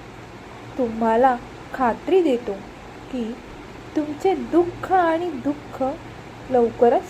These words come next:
संपेल. मला समजले आहे की या क्षणी तुम्हाला थकवा, तणाव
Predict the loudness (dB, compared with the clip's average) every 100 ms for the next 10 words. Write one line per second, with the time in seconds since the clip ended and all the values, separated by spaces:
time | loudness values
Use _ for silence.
0 | -6 -4 -4 -4 -6 -6 -10 -16 -16 -16
1 | -16 -16 -16 -12 -4 4 6 6 0 -14
2 | -16 -12 -6 -4 -2 -2 4 6 6 4
3 | -2 -10 -8 0 0 0 -6 -12 -16 -16
4 | -10 -2 -2 -2 -4 -4 -2 -4 -8 -12
5 | -16 -4 -2 0 0 2 0 0 0 0
6 | 0 0 0 -2 -8 -16 -16 -16 -2 2
7 | 4 4 0